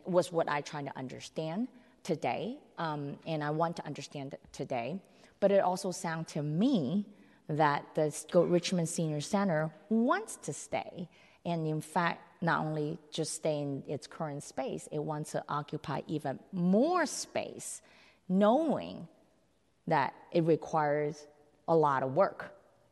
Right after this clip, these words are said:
and renovation. So I am trying to understand, like, you know, are we, w-, are we actually in the same s-, space, in the same mindset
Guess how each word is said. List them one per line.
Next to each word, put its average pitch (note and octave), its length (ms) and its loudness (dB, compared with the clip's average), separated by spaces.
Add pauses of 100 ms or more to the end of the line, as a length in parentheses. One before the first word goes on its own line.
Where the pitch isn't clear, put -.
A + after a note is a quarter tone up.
and D#3 180 -2
renovation. D3 640 0 (560)
So G#3 240 4
I A3 220 4
am A#3+ 320 2
trying E4+ 640 -6
to - 180 -2
understand, A3 880 -4 (100)
like, D#3+ 280 -2 (380)
you F#3 140 0
know, D#3+ 240 0
are E3 100 4
we, E3 340 -2
w-, F#3 360 -2
are G3+ 120 8
we A3+ 240 2
actually G#3+ 540 -2
in F3+ 120 -2
the E3 80 -4
same F3+ 280 -4
s-, - 200 -6 (340)
space, G3+ 680 -4
in F3 140 -2
the D#3+ 80 -4
same E3+ 300 -4
mindset D#3 640 -6